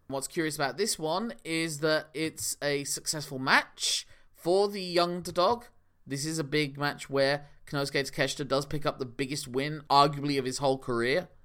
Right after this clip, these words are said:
in this match against Kenny Omega. And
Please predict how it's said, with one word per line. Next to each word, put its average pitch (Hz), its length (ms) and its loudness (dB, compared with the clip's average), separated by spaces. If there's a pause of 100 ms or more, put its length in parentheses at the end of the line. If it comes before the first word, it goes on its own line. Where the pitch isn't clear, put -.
(240)
in 139 160 -2
this 135 200 -2
match 143 220 -2
against 143 300 -4
Kenny 147 200 -2
Omega. 139 440 0 (1000)
And 165 480 8